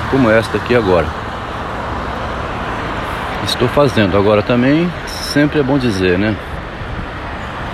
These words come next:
"Vim depois do erro", diz ali, havia um erro, né?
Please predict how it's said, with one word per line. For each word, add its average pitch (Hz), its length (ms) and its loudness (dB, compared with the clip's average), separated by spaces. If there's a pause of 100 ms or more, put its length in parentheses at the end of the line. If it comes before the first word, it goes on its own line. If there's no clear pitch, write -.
(880)
"Vim 147 160 6
depois 120 380 4
do 98 140 4
erro", 101 280 6
diz 92 260 2
ali, 98 240 4
havia 98 260 2
um 104 120 2
erro, 127 280 4
né? 131 140 0